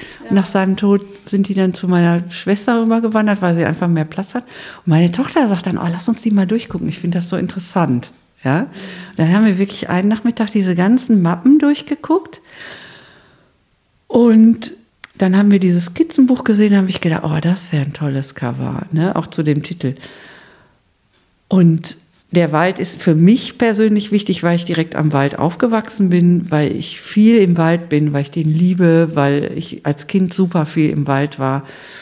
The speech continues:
Speaker 2: Das ist so ein Teil von mir, da hab ich das Gefühl, ich komm da zur Ruhe. Es ist natürlich ein riesiges Symbol. Die ganzen Waldbrände besinge ich ja auch ein paar Mal und so. Und ja, ist schwerst bedroht und so weiter.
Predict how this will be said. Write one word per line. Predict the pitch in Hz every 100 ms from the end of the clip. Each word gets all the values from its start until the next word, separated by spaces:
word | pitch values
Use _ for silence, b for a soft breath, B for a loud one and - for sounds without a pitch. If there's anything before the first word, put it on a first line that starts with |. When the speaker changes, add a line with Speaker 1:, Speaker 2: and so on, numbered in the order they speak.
| B B
Speaker 2:
Das | 143 139
ist | 175
so | 170
ein | 151
Teil | - 135 175
von | 185 175 165
mir, | 175 165
da |
hab | 160
ich | 160
das | 170 -
Gefühl, | 165 170
ich | 170 -
komm | 160 160
da | 156 147 B B B B
zur | - 180 160
Ruhe. | 165 202 202 - -
Es | 170 180
ist | 175
natürlich | 180 175 175
ein | 175
riesiges | 170 175 175 190 175 170 - - B B B B
Symbol. | 185 165 156 160 165 185 190 185 175 B B -
Die | 170
ganzen | 160 165 180 143
Waldbrände | 139 170 175 165 170 165 160 160 151
besinge | 151 165 160 147 156
ich | 147
ja | 156 151
auch | 190
ein | 196 170 -
paar | 170 165
Mal | 165 151 160
und | 156 156
so. | 156
Und | 165 147 B B B B B B _ -
ja, | 160 156 175
ist | - 202 - - - 143 160 180
schwerst | - - 147 147 -
bedroht | - - 156 156 151 156
und | 156 156
so | 143 135
weiter. | 139 147 160 170